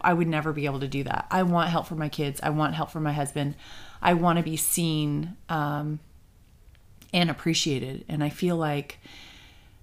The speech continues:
there is, there are a s-,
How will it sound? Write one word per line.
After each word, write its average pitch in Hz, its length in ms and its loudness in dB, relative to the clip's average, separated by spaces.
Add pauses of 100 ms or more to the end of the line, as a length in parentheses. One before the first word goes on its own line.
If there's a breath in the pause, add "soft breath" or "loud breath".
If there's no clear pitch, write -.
there 180 260 6
is, 170 520 2 (140)
there 185 480 4
are 185 380 6 (100)
a - 40 2
s-, - 260 2